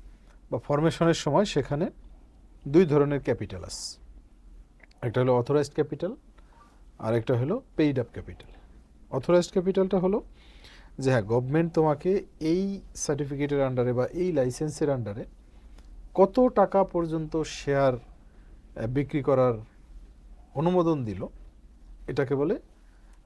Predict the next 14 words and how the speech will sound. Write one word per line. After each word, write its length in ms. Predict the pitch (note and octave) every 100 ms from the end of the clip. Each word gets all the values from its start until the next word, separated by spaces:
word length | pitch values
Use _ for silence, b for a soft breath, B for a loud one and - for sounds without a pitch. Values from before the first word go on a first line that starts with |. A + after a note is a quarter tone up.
| D3
অথরাইজড 340 | - C#3+ A#2+ C3
ক্যাপিটাল 340 | G2+ G#2+ G#2 A2
বা 40 | B2
অনুমোদিত 380 | D#3 D#3+ D3+ D3 B2
মূলধন। 380 | A#2+ G2+ E2+ - - - - - b b b b C3+
এবং 120 | E3 F#3+ D#3+
এটার 180 | E3+ F3
উপর 120 | E3 E3
ভিত্তি 220 | D3+ D3 D#3
করে 140 | E3 A3+ D#3
কোম্পানি 240 | C3+ C3+ C3
রেজিস্ট্রেশনের 540 | B2 - C3 - C3+ -
সময় 180 | D3+ E3+
খরচও 360 | D#3 C#3 C3